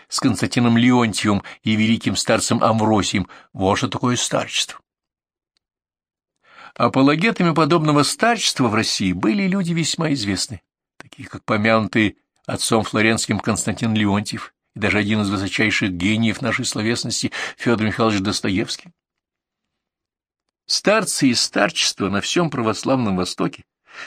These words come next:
существуют уже за тысячу лет. Возрождено же у нас оно с конца прошлого столетия преподобным Паисием Величковским и учениками его. И доселе даже через сто почти лет существует весьма еще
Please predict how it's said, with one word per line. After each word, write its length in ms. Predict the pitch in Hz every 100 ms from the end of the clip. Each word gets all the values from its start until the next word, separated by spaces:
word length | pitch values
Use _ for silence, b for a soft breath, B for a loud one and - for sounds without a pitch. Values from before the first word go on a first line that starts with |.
| B
существуют 600 | - - 110 - 113 110
уже 180 | 101 101
за 160 | 87 98
тысячу 420 | - 202 - -
лет. 220 | 127 - _ _ _ _ _ _ _ _ _ _ _ _ B B B B
Возрождено 680 | 123 127 123 107 143 226 208
же 140 | 180
у 100 | 170
нас 300 | 185 208 -
оно 320 | 165 190 160
с 100 | -
конца 400 | - 139 - 165
прошлого 540 | - 151 143 - 151 147
столетия 580 | - 151 131 101 113 - B -
преподобным 640 | 135 107 98 240 120 117 b _
Паисием 560 | 117 117 117 - 127 135
Величковским 840 | 147 170 - - 101 - - 95 _ _ -
и 120 | 101
учениками 600 | 98 - 123 113 135 101
его. 200 | 90 87 - _ _ _ _ _
И 100 | 107
доселе 540 | 90 92 - 196 208 160
даже 320 | 147 92 82
через 320 | - 95 87
сто 240 | - - 135
почти 380 | 131 - - 104
лет 200 | 117 -
существует 800 | - 113 - - - 113 98 -
весьма 360 | 92 - 107
еще 260 | 107 -